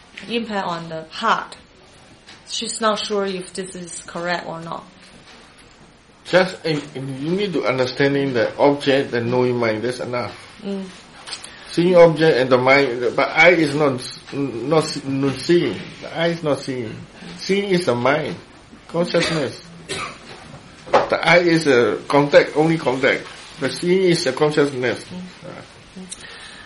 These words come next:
Speaker 1: 禅师说呢，你只需要知道两件，两件事，就是被看和能看的心，能看是，只是这么简单。因为真正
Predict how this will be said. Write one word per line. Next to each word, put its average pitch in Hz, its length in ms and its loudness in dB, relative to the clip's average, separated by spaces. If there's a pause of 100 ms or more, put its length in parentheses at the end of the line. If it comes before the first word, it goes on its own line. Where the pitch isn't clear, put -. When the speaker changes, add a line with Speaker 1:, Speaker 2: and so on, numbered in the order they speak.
Speaker 1:
禅 262 240 -4
师 294 80 -8
说 302 180 0
呢， 240 200 2 (320)
你 233 100 -4
只 214 140 -4
需 254 160 0
要 254 120 6
知 240 100 0
道 240 120 4
两 175 260 -4
件， 196 220 -4
两 175 200 -6
件 208 180 -2
事， 196 340 -2 (300)
就 240 180 -4
是 208 300 -4 (1900)
被 269 120 4
看 233 300 -2
和 190 120 -4
能 185 240 -6
看 208 260 -4
的 180 140 -8 (400)
心， 202 360 -4 (460)
能 185 300 -4
看 240 200 -2
是， 196 380 0
只 185 140 -6
是 190 160 -6
这 220 100 -6
么 202 140 -2
简 180 260 -10
单。 175 240 -6 (460)
因 285 120 -2
为 294 140 2
真 294 260 0
正 247 300 -2